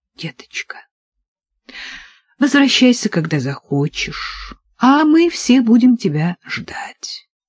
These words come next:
Он говорил спокойно, и на его языке это означало, что без неё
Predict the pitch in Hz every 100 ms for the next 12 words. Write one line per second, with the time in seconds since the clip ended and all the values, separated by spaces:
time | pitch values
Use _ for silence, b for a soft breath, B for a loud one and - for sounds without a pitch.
0 | _ _ _ _ _ _ _ _ _ _
1 | - 147 139 139 135 135 - - - 131
2 | - 151 185 214 196 175 - _ _ _
3 | _ _ _ 262 254 240 - 202 190 202
4 | 185 190 175 170 156 165 185 156 165 -
5 | 214 185 180 170 151 170 160 - 160 160
6 | 156 151 _ _ _ _ b b b -
7 | - - 160 - _ _ _ _ 156 131
8 | 175 196 170 143 151 143 135 135 180 262
9 | 190